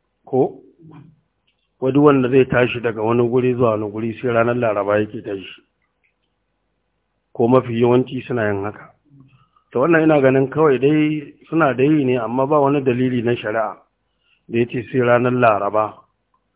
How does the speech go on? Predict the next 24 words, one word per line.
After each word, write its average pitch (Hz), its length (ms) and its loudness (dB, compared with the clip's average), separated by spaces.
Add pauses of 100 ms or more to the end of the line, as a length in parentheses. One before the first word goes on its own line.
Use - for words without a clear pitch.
(220)
za 113 300 -2
a 98 40 -8
yi. 92 200 -18 (960)
Bahaushe 143 420 0
ne 143 140 4
kawai 143 280 2
ya 127 80 2
canza 131 440 -2
ya 123 120 -4
ce - 140 -12
wai 123 380 -4 (800)
Juma'ar 131 440 2
da 113 120 -4
za 123 180 2
ta 123 100 -10
yi 110 60 -8
kyau - 160 -4
ma 113 140 0
tun 135 200 -4
daga 113 200 -4
Laraba 104 480 0
ake 113 200 -10
gane 101 300 -2
ta. 92 160 -16